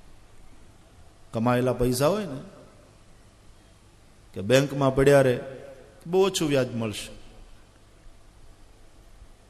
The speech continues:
સેવિંગ એકાઉન્ટમાં હોય તો બહુ ઓછું વ્યાજ મળે, એટલે પાછા એમ કે, "ફિક્સ કરાવી દો ને."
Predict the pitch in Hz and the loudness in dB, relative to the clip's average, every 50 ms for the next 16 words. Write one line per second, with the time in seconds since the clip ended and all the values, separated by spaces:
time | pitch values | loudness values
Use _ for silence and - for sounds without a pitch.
0 | - - - - - - - - - - - 139 143 156 170 165 160 165 160 170 | -20 -20 -20 -20 -20 -20 -20 -14 -10 -4 0 2 2 2 2 0 0 0 0 0
1 | 165 165 165 165 165 165 170 170 165 156 143 147 143 151 170 170 165 170 165 170 | -2 -2 -2 -4 -2 0 0 0 0 -2 -4 -4 -4 -2 -2 0 -2 -2 -4 -2
2 | 165 156 151 143 135 131 117 120 123 127 135 143 143 156 147 160 156 156 147 139 | -2 -2 -2 -2 -2 -6 -6 -6 -6 -6 -8 -6 -6 -6 -4 -4 -6 -6 -6 -6
3 | 120 - - 170 160 - - - 165 160 170 175 175 175 196 196 170 135 | -6 -2 -2 -2 -2 -2 -2 -2 0 0 0 0 0 -2 -2 -4 -4 -6